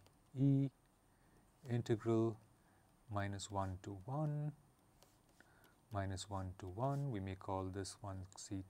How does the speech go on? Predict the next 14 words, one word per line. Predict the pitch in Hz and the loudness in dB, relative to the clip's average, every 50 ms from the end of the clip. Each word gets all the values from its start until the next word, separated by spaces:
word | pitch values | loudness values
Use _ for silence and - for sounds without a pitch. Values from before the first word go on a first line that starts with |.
| - | -2
two, | - 143 147 147 147 143 147 135 - - - - - - - - - - - - - - - _ _ - | 2 6 6 6 6 4 2 0 -6 -14 -20 -20 -20 -20 -20 -20 -20 -20 -20 -20 -20 -20 -20 _ _ -12
call | - - 98 95 95 95 | -6 -4 -4 -2 -2 -2
this | 98 98 95 - - | -4 -4 -6 -8 -8
one | 104 101 101 101 - - | -8 -8 -8 -10 -12 -10
C | - - - - 107 98 95 | -8 -8 -6 -4 -2 -2 -2
one. | 95 101 120 139 151 151 151 151 - - - - _ - - - - - - - - - - - - _ _ - - - _ _ - - 127 107 | -2 -2 -2 -2 -2 -2 -2 -4 -6 -8 -20 -20 _ -20 -20 -20 -20 -20 -20 -20 -20 -20 -20 -20 -20 _ _ -20 -20 -20 _ _ -16 -10 -6 -4
Okay, | 101 - 139 160 185 196 - - - - - - - - - - - - _ - - | 2 6 8 10 10 10 8 4 -16 -12 -10 -10 -10 -12 -16 -20 -20 -20 _ -8 -2
and | 110 107 107 107 107 107 107 107 107 107 107 | 2 2 4 4 4 4 4 2 2 0 0
here | - - 120 120 117 113 | 2 4 6 6 6 6
we | 104 107 107 98 | 6 4 2 2
get, | - 110 107 107 104 104 - - - - - | 2 4 4 4 4 2 -2 -6 -10 -4 0
uh, | 110 104 101 101 92 - - - - - - _ _ _ _ - _ _ _ - - _ _ - - - - - - - - - - - - - - | 2 2 2 2 -2 -6 -14 -20 -20 -20 -20 _ _ _ _ -20 _ _ _ -20 -20 _ _ -20 -20 -20 -20 -20 -20 -20 -20 -20 -20 -20 -16 -4 2
N | 120 127 139 139 139 - | 6 6 6 6 6 6
A, | 120 117 117 117 117 117 107 | 8 10 12 12 12 10 8